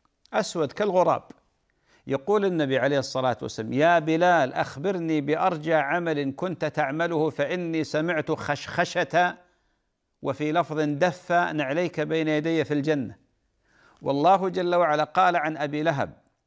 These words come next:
عم النبي عليه الصلاة والسلام، ولقب بأبي لهب لأن وجهه مثل الشمس بياض جمال، قال: "تبت يدا أبي لهب وتب، ما أغنى عنه ماله وما كسب،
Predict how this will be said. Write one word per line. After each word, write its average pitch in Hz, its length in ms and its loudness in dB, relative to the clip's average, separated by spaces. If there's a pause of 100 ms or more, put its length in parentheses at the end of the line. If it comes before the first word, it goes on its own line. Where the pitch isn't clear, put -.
(260)
عم 180 320 -2
النبي 160 320 -4
عليه 135 200 0
الصلاة 123 440 -2
والسلام، 101 520 -10 (640)
ولقب 151 920 0
بأبي 151 380 -2
لهب 175 340 0
لأن 156 380 -4
وجهه 170 440 0
مثل 185 240 -4
الشمس - 800 -4 (600)
بياض 143 600 2
جمال، 139 680 0 (440)
قال: 147 360 0
"تبت 151 600 -4
يدا 135 420 0
أبي 123 200 -2
لهب 113 360 -2
وتب، 110 520 -2 (480)
ما 202 360 0
أغنى 170 220 0
عنه 135 420 -2
ماله 127 320 0
وما 117 380 -2
كسب، 131 460 0